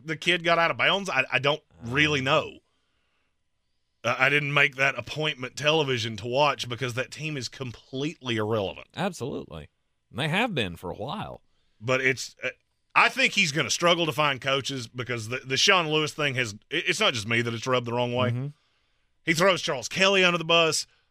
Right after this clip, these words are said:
Speaker 1: I mean, if I'm a vet coach, I, I'm good.
Speaker 2: No,
Speaker 1: And, and you
Speaker 2: it's,
Speaker 1: need vet coaches.
Speaker 2: it's gonna be
Speaker 1: Because
Speaker 2: yes
Speaker 1: you
Speaker 2: men.
Speaker 1: are a great marketer and you are a great recruiter. But you're not winning anything in this conference with Pat Shurmur.
Speaker 2: No, that's got a staff full of yes men written all over it.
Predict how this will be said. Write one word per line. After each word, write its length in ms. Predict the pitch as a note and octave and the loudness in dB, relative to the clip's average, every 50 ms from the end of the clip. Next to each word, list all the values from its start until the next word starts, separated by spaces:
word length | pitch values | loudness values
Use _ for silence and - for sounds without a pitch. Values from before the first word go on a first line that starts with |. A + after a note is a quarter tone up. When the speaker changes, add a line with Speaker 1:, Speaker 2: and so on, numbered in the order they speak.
| _ _ _ _ _ _ _ _ _ _ _ | _ _ _ _ _ _ _ _ _ _ _
Speaker 1:
I 80 | - C#3+ | 0 2
mean, 140 | D3+ D3 C#3 | 2 2 4
if 80 | - | 4
I'm 120 | G#3 B3+ A#3 | 2 2 4
a 40 | |
vet 240 | E3+ F3+ F3+ F3 - | 4 4 4 4 4
coach, 460 | - F3 F#3 G#3 G3 - - - - _ _ _ _ - | 0 2 2 2 2 0 -4 -8 -10 _ _ _ _ -16
I, 120 | B2 B2 - _ | -16 -16 -12 _
I'm 140 | B2+ C#3+ D3 | -6 -6 0
good. 440 | A#2 C3 C#3 C3 G#2+ F#2 E2+ D#2 - | 2 2 2 2 0 -4 -8 -8 -6
Speaker 2:
No, 100 | D#3 A3 | -2 -2
Speaker 1:
And, 200 | - A#2+ F2 - | -2 2 2 0
and 120 | C#3+ C#3+ | 4 4
you 120 | D3+ G3 - | 4 6 6
Speaker 2:
it's, 100 | F3 F#3+ | 6 6
Speaker 1:
need 160 | G#3+ G3 D#3 | 6 4 4
vet 240 | D3 F3 F3 E3 - | 4 4 4 4 2
coaches. 460 | - D#3+ D3+ C3 - - A#2+ - - | 0 0 0 0 -2 -8 -12 -14 -6
Speaker 2:
it's 200 | - D3+ G3+ - | -4 -4 -2 2
gonna 140 | - A3+ A#3 | 2 2 2
be 80 | A3+ A#3 | 2 4
Speaker 1:
Because 260 | F#3 G3 - C4 F3+ | 4 4 6 6 6
Speaker 2:
yes 20 | |
Speaker 1:
you 100 | A3+ C4 A#3+ | 6 8 8
Speaker 2:
men. 60 | G3 | 8
Speaker 1:
are 80 | F#3 F3+ | 8 6
a 120 | E3 D3+ C#3+ | 6 4 2
great 580 | C#3 B2+ C3+ C#3+ C#3+ D3+ E3+ F#3 F#3 F3 - C3+ | 0 -6 -4 -2 4 6 6 6 6 4 2 -4
marketer 480 | C#3+ C3+ B2 A#2 - B2+ G#2+ G2+ G#2+ - | -6 -6 -6 -6 -6 -8 -8 -8 -8 -6
and 140 | A#2+ B2+ D3 | -6 -4 -2
you 140 | F#3 G3 E3 | 0 2 2
are 100 | C3 B2 | 4 2
a 80 | G#2 F#2+ | 2 0
great 460 | G2+ A2 A#2+ A#2 B2 D#3 D#3+ D3 - | -2 -4 -4 0 4 4 4 4 2
recruiter. 500 | A2+ G#2+ G#2 - - A#2 G#2 F2 D2 C#2+ - _ _ _ _ _ _ _ _ _ _ _ _ _ _ _ _ _ _ - D3 | -6 -10 -10 -8 -6 -6 -6 -6 -8 -14 -20 _ _ _ _ _ _ _ _ _ _ _ _ _ _ _ _ _ _ -12 -2
But 240 | A#2+ D3+ D3 - | 0 0 2 6
you're 140 | F3+ G3+ A#3+ | 6 6 6
not 220 | A#3+ A3 G3 E3 D3+ | 6 4 2 4 2
winning 400 | D#3+ D#3 C#3+ C3+ A#2 G2+ G2+ _ _ _ | 2 4 4 2 0 -2 -10 _ _ _
anything 520 | E3+ E3 D#3+ C#3 A#2 F#2+ G2 A2+ G#2+ G2 | 0 2 2 2 2 0 0 -2 -2 0
in 80 | G2 G#2 | 0 -2
this 120 | G#2+ G2+ | -2 0
conference 380 | - C3 A#2+ A#2 G2+ A2+ A2 G2 | 2 2 2 2 0 -2 -6 -4
with 240 | G#2+ G2+ F#2+ - _ | -6 -6 -8 -10 _
Pat 460 | - - - - B2+ B2+ B2+ B2+ - | -10 -8 -2 2 2 2 2 0 0
Shurmur. 580 | - - - - - G#2+ G2+ F#2 E2 D#2 D2 - | -2 -2 -2 0 -2 -2 -4 -4 -6 -8 -8 -4
Speaker 2:
No, 220 | D#3 D3 A2 F#2 | -2 0 0 2
that's 240 | F2+ B2+ B2+ - - | 0 0 -2 0 0
got 320 | D#3 C#3+ A#2+ F#2+ C#2+ D#2+ | 0 2 2 0 -2 -4
a 180 | G2 G2+ G2+ F#2 | -4 -4 -4 -4
staff 340 | - - - C3 B2 A2+ - | -4 -2 0 0 0 0 -2
full 200 | - - A#2+ G#2 | -2 -4 -2 -2
of 60 | G2+ | -2
yes 340 | F2+ F2+ G#2 A2 G2+ - - | 0 0 0 -2 -2 -4 -8
men 300 | F#2 F2+ E2+ D#2+ D#2 E2 | -8 -8 -8 -8 -8 -8
written 200 | F2 D#2 C#2 F2+ | -8 -8 -8 -8
all 220 | F2+ D#2+ D2+ D#2 | -10 -8 -8 -8
over 240 | D#2+ E2 C#2+ B1 B1+ | -8 -8 -10 -12 -18
it. 140 | G#1 - | -20 -20